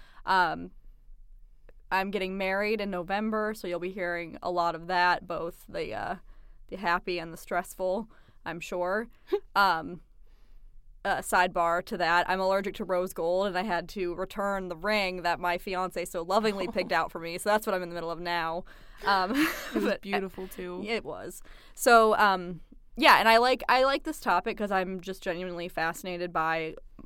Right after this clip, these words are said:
Speaker 1: true crime, but also I think D N A, the, the use of it and the deepening knowledge of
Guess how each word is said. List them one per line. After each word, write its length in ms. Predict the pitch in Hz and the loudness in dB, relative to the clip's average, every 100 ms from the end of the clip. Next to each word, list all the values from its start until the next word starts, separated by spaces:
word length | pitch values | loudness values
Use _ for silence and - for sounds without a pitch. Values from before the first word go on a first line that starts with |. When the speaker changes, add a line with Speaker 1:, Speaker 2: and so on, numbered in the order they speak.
| - | -12
Speaker 1:
true 240 | - 247 | -6 -6
crime, 440 | - 185 165 190 214 | -2 -2 0 0 0
but 80 | - | 0
also 280 | 185 - | -2 -2
I 60 | 180 | -4
think 240 | 185 180 165 | -4 -10 -6
D 160 | 185 | -6
N 120 | 170 | -6
A, 300 | 160 170 185 - - - - - - | -6 -8 -8 -12 -16 -20 -20 -18 -16
the, 140 | - - | -16 -12
the 260 | 180 180 | -4 -4
use 400 | 180 170 185 - | -2 -6 -8 -6
of 100 | 196 | -4
it 320 | 180 185 - - | 0 0 -2 -10
and 380 | 190 180 170 165 | -8 -6 -6 -8
the 400 | 175 170 165 165 - - - - - - - - - 185 - - - 185 | -8 -6 -10 -12 -18 -20 -20 -20 -20 -20 -20 -20 -20 -20 -20 -20 -18 -10
deepening 520 | 214 202 185 180 175 | -8 -6 -6 -6 -6
knowledge 480 | 160 175 185 190 180 | -2 0 2 0 -2
of 360 | 190 190 190 | -4 -6 -10